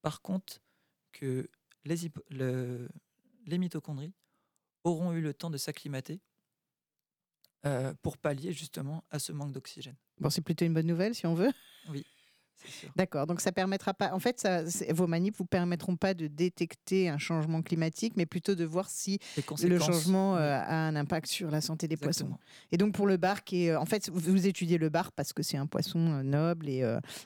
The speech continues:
Speaker 2: intéressant d'un point de vue économique. Et il y a
Speaker 1: Oui.
Speaker 2: d'autres raisons éventuellement ?
Speaker 1: Alors, il y a toutes ces raisons, bien entendu. Euh, ce qui fait que le bar est devenu un modèle à l'Ifremer. Et, euh, ce qui permet notamment pour, euh, nous, nous, euh, à l'Ifremer, de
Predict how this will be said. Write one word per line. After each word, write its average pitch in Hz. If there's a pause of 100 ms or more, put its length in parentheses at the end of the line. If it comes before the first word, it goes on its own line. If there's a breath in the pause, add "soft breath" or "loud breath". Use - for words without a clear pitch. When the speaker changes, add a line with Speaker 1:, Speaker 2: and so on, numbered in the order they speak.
Speaker 2:
intéressant 160
d'un 156
point 156
de 156
vue 151
économique. 160 (160)
Et 165
il 170
y -
a 175
Speaker 1:
Oui. 170
Speaker 2:
d'autres 185
raisons 180
éventuellement ? 202 (280 soft breath)
Speaker 1:
Alors, 135
il 127
y 123
a 120
toutes -
ces 135
raisons, 131
bien 143
entendu. 131 (580 soft breath)
Euh, 117
ce -
qui 139
fait 151
que -
le 131
bar 143
est 135
devenu 131
un 127
modèle 135
à -
l'Ifremer. 135 (680)
Et, 139
euh, 123 (380)
ce -
qui 147
permet 147
notamment 143 (120)
pour, 127
euh, 123 (180)
nous, 151 (120)
nous, 156
euh, 123 (340)
à 139
l'Ifremer, 135 (640 soft breath)
de 127